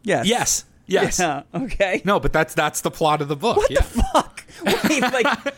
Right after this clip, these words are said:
Speaker 2: <laughs>
Speaker 1: I know that that's a series people read, right? But do you
Speaker 2: Right.
Speaker 1: th-, who writes the Bosch books?
Speaker 2: Michael Connelly, who wrote The Lincoln Lawyer, who,
Speaker 1: Yeah,
Speaker 2: like, he,
Speaker 1: yeah.
Speaker 2: he's, re-, yeah.
Speaker 1: Do you think Michael Connelly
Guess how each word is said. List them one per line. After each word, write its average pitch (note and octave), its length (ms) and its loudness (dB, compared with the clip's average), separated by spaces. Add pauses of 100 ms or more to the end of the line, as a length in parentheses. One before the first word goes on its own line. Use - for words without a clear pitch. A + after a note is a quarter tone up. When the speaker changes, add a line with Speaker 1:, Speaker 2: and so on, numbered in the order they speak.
Speaker 2:
<laughs> - 100 -20
Speaker 1:
I D#4 180 0
know E4+ 180 4
that C#4+ 140 -2
that's C4 180 0
a A#3 80 -4
series A#3 460 2
people G#3+ 360 4
read, D3+ 360 2
right? D#3+ 280 2 (280)
But B3 160 2
do D4 80 0
you C#4+ 80 2
Speaker 2:
Right. A4 280 6
Speaker 1:
th-, - 180 -6
who G4+ 180 4
writes F#4+ 300 0
the C4 100 -2
Bosch G#3 320 0
books? - 480 -2 (180)
Speaker 2:
Michael D#3+ 420 0
Connelly, A#2 480 2
who B2+ 120 2
wrote A#2+ 220 4
The C3+ 80 0
Lincoln A#2 360 -2
Lawyer, G#2+ 440 2
who, A2+ 220 -2
Speaker 1:
Yeah, F3 120 2
Speaker 2:
like, A#2 140 0
he, C3+ 160 0
Speaker 1:
yeah. C3+ 60 -2
Speaker 2:
he's, C3 280 -4
re-, C#3 160 -6
yeah. G2 160 -4 (280)
Speaker 1:
Do G3+ 120 -10
you F#4+ 180 2
think G4 300 -2
Michael A#3 380 0
Connelly D#3 680 -4